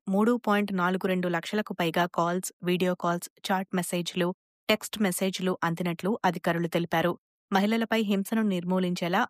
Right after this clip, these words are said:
అంతర్జాతీయ దినోత్సవం సందర్భంగా హెల్ప్ లైన్ సిబ్బంది చేస్తున్న కీలక సేవలకు గుర్తింపుగా ఈ నిధులు ఉపయోగపడతాయంటూ సోషల్ సర్వీసెస్ మినిస్టర్ తానియా ప్లెవర్సే అన్నారు.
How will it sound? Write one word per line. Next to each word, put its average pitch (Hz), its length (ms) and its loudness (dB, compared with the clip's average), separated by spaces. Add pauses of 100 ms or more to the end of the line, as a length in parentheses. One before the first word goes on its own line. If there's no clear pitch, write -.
అంతర్జాతీయ 202 680 -2
దినోత్సవం 175 580 -4
సందర్భంగా 170 640 0 (380)
హెల్ప్ 214 240 2
లైన్ 240 200 2
సిబ్బంది 196 520 0
చేస్తున్న 175 460 -2 (100)
కీలక 214 320 0
సేవలకు 180 760 -2
గుర్తింపుగా 180 560 -2 (100)
ఈ 202 100 4
నిధులు 180 400 0
ఉపయోగపడతాయంటూ 170 920 -2 (360)
సోషల్ 233 440 2
సర్వీసెస్ 180 500 -2
మినిస్టర్ 175 460 0 (100)
తానియా 208 340 2
ప్లెవర్సే 170 640 -4
అన్నారు. 165 420 -2